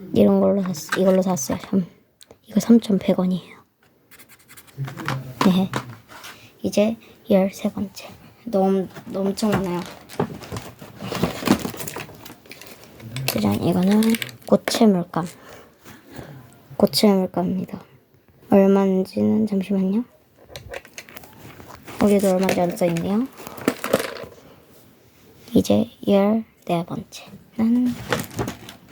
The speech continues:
어, 이거는 지구투명 색깔. 이거랑 똑같은데 지금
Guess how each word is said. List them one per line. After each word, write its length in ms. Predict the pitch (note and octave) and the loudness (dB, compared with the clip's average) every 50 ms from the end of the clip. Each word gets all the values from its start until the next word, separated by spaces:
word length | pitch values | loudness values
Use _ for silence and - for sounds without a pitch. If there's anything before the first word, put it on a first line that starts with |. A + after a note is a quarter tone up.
| - - - - - G#2+ - - - - - | -12 -12 -10 -10 -10 -12 -12 -14 -12 -8 -6
어, 160 | - - - - - - - - - - - _ - - - - - - - - - - - - - - - - | -6 -6 -6 -8 -18 -20 -20 -20 -20 -20 -20 _ -20 -20 -20 -20 -20 -20 -20 -20 -20 -20 -20 -20 -20 -20 -16 -10
이거는 480 | - G#3+ G#3 G#3 G#3 A3 A3+ G#3 F#3 - - - - | -4 2 4 6 8 8 6 6 2 -2 -10 -16 -14
지구투명 640 | - - - G#3+ G3+ G#3 G3+ - - G#3+ G3 F#3+ F#3 | -4 2 4 4 6 4 2 0 0 0 2 0 0
색깔. 380 | - - - - - - G3+ G3+ - _ _ _ _ _ - - - - - - - - - - - - - - - - - - - - - - - - - - - - - - - - - - - - - - - - - - - - - - - - | -4 -8 -14 -18 -12 -10 -12 -12 -12 _ _ _ _ _ -20 -20 -20 -20 -20 -14 -8 -4 -4 -4 -4 -4 -12 -14 -14 -14 -16 -18 -20 -20 -18 -12 -8 -8 -8 -8 -6 -10 -10 -10 -10 -14 -14 -12 -6 0 0 2 4 4 2 0 -4 -6 -10 -12 -4 2
이거랑 480 | G#3+ A3 - A3+ G#3+ A3 A#3 A#3 G#3 | 4 4 6 6 6 6 6 4 4
똑같은데 640 | G#3 A#3+ - - C4+ C4+ - - A#3 A3 A3 A#3 A3 | 2 2 2 0 0 0 2 4 4 4 6 4 2
지금 400 | - - G#3+ - G#3 G#3 G3+ F3+ | 0 -2 -2 0 2 2 2 0